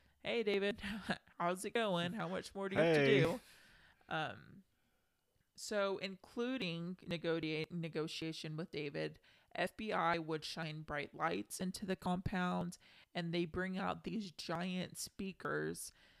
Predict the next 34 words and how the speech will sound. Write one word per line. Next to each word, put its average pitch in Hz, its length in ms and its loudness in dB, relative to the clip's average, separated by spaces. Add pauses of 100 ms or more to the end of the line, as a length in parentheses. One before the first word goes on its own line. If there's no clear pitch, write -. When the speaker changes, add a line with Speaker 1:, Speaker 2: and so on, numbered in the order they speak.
(240)
Speaker 1:
trying 202 480 -2
to - 180 -10
not 175 300 -2
let 170 240 0 (100)
anyone 202 600 -2
get - 220 -2
any 175 280 -2
sleep 160 560 -2
so 170 340 0 (140)
that 165 300 2 (160)
this 170 180 -2
could - 160 -8
all 165 140 4
come 156 320 -4
to - 140 -12
an 143 100 -8
end. - 420 -10 (400)
So 180 560 4 (200)
they 175 140 2
were 185 140 0
playing 165 640 -4 (280)
the 170 120 -2
noise 160 540 -2
of, - 180 -4
like, - 240 -2
sirens, 196 1080 -2 (420)
the 175 100 4
sound 175 440 2
of 160 180 -2
glass 156 460 2
breaking, 185 800 -2
and 165 260 -2
music 180 640 2
just - 320 -4